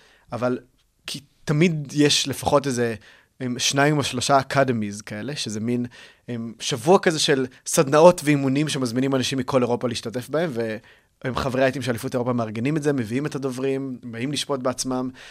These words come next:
עכשיו, המטרה היא גם לעשות איזה קידום מקצועי, הם, אה, לדוברים בכל אירופה, מעבירים סדנאות בעצמם. עכשיו, אם,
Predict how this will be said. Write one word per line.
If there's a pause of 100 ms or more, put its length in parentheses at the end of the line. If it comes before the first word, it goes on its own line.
עכשיו,
המטרה
היא
גם (100)
לעשות
איזה
קידום
מקצועי, (460)
הם,
אה, (840)
לדוברים
בכל
אירופה, (440)
מעבירים
סדנאות
בעצמם.
עכשיו, (120)
אם,